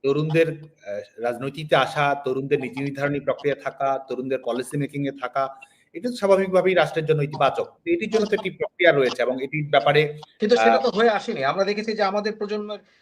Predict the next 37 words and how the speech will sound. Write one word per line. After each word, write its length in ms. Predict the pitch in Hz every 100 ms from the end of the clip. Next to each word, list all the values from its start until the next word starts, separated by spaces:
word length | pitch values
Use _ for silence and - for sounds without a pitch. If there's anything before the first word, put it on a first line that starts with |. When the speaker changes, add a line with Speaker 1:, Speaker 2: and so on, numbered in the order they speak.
| _
Speaker 2:
প্রজন্ম 340 | 190 196 208
সামনে 300 | 202 185 185
আসতে, 160 | 185 -
বিশেষ 180 | 170 180
করে 120 | 190
নব্বইয়ের 320 | 196 190 208
সাথে 180 | 208 202
আমরা 180 | 190 185
যারা 320 | 185 180 175
জড়িত 240 | 160 170 175
ছিলাম 260 | 160 160
প্রত্যক্ষ 340 | 160 160 160 175
বা 160 | 160
পরোক্ষভাবে, 640 | 156 160 170 - 151 135 -
আমাদের 280 | 196 208 202
প্রজন্ম 260 | 190 190
সামনে 260 | - 160 160
আসতে 180 | 135 143
পারিনি। 320 | 120 101 95 _ _ _ _
এবং 200 | 160 185
আমাদের 300 | 185 220 269 - -
প্রজন্মে 360 | 254 262 233
একটা 160 | 214 233
বন্ধুত্ব 440 | 196 226 269 -
ছিল, 240 | 254 156 120
যেমন 320 | 156 180 185
আমরা 220 | 165 170 190
নব্বইয়ের 320 | 196 190 196
অভ্যুত্থানের 420 | 180 226 220 214
সময় 280 | 208 196 196
আমার 240 | 175 190
খুব 200 | 190 214
ঘনিষ্ঠ 340 | 165 202 - 208
বন্ধু 220 | 196 196
ছিল 180 | 190 190
বাহাদুর 320 | 160 175 196
ব্যাপারী 320 | 170 151 147